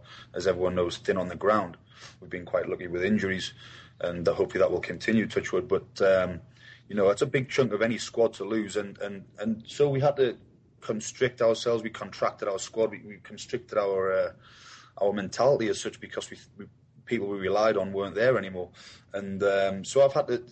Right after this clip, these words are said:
you know, s-, start from the, from the building blocks, really start again, and, and the, um, the maturity of the side had to grow, and, and I think there aren't enough games in this, in, in this, in a season of Super League, which, you know, obviously we, we all have our concerns about,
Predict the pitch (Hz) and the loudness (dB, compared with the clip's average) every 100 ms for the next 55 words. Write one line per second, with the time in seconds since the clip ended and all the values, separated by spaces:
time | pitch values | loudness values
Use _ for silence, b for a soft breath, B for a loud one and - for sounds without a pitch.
0 | - - 117 92 - - _ _ _ - | -18 -10 -8 -8 -12 -16 _ _ _ -20
1 | - 110 98 - 98 90 _ _ - 104 | -4 0 0 -2 -14 -14 _ _ -14 -12
2 | 92 113 139 98 90 - 92 90 101 98 | -2 0 0 -2 -4 -6 -10 -4 -2 -2
3 | 92 110 110 95 92 95 95 90 B B | 0 0 0 -2 -6 -6 -6 -10 B B
4 | B B B _ _ - 101 98 95 98 | B B B _ _ -10 -6 -4 0 4
5 | 95 95 92 87 - - - _ _ _ | 6 6 4 0 -6 -18 -20 _ _ _
6 | _ _ _ _ - - 95 104 - 127 | _ _ _ _ -20 -8 -2 0 4 4
7 | 117 104 101 - 113 101 104 104 92 110 | 4 0 -2 2 4 4 0 -4 -2 2
8 | 117 104 95 98 98 - 131 - B B | 4 2 -2 -8 -4 -2 -2 -4 B B
9 | B - 107 139 131 120 104 - 131 135 | B -2 2 4 4 0 -2 0 2 2
10 | 110 107 101 - 101 98 101 95 - 98 | -2 -6 -10 -10 -12 -10 -12 -12 -14 -12
11 | 92 - 104 95 95 - 113 107 101 95 | -10 -8 -8 -10 -12 -6 -6 -4 -4 -4
12 | 92 - 90 98 92 85 - - 95 95 | -8 -10 -8 -6 -6 -8 -10 -10 -8 -6
13 | 98 80 82 92 95 90 - 98 95 92 | -8 -10 -12 -10 -10 -12 -4 2 4 4
14 | 92 92 - B B B - 95 - 107 | 6 4 2 B B B -2 0 4 6
15 | 107 95 98 95 | 6 6 4 4